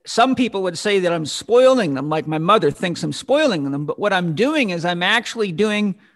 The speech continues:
you know, when they choose the new Dalai Lama, the way they do it, if you don't know,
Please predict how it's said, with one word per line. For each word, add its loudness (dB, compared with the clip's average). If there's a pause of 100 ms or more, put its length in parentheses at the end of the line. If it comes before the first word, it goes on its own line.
(760)
you -2
know, 2
when -2
they 2
choose 0
the -2
new 0
Dalai 2
Lama, 0
the -4
way 2
they 2
do 0
it, 4
if -8
you -6
don't -2
know, 0